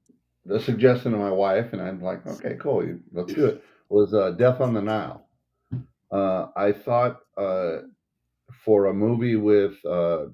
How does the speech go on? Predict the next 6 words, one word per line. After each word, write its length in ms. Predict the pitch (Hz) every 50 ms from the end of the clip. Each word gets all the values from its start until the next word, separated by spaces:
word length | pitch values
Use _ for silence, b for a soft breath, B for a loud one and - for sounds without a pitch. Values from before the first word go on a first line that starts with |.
| _ _ _ _ _ _ _ _ _ _ -
very 340 | 107 107 165 202 214 190 160
little 460 | 123 117 117 110 110 104 92 - - - - _ _ _ _ - 117 113 - _ _
pow, 240 | - 117 117 113 107
pow, 300 | - - 113 101 98 95
bang, 340 | 92 117 101 104 98 101
bang, 480 | 95 95 92 95 98 104 120 135 151 -